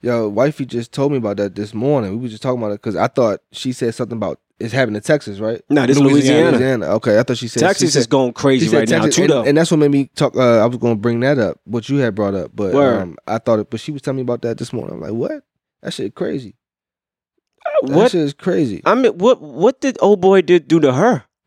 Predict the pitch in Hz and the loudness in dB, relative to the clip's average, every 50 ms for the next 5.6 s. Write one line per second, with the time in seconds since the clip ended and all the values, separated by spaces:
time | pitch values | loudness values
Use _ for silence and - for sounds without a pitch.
0 | _ - _ _ _ _ _ _ _ _ _ - 165 165 156 175 240 240 - 226 | _ -20 _ _ _ _ _ _ _ _ _ 2 2 4 6 6 4 4 4 2
1 | 208 190 - _ - 156 151 139 135 135 123 151 156 160 156 151 151 143 131 135 | -2 -2 -2 _ -2 -2 0 0 -2 0 2 4 4 4 6 4 4 2 0 -2
2 | 123 135 127 120 135 160 190 202 196 170 143 131 139 131 127 117 113 131 165 180 | -2 -2 0 2 4 4 4 4 4 4 2 2 2 2 2 0 0 0 0 2
3 | 165 151 143 - - 127 131 139 139 127 143 131 - 143 131 127 131 139 143 143 | 2 2 0 -2 -2 -2 0 0 0 -2 -2 -2 -2 -2 -2 0 0 0 2 2
4 | 147 156 160 135 117 127 139 135 131 131 131 131 135 143 143 135 123 - 117 120 | 2 2 2 2 2 2 0 0 0 0 0 2 4 4 4 4 2 0 -2 0
5 | 127 127 123 - 143 135 127 120 113 - - - | 0 0 -2 -2 -2 -2 -2 -2 -4 -4 -8 -12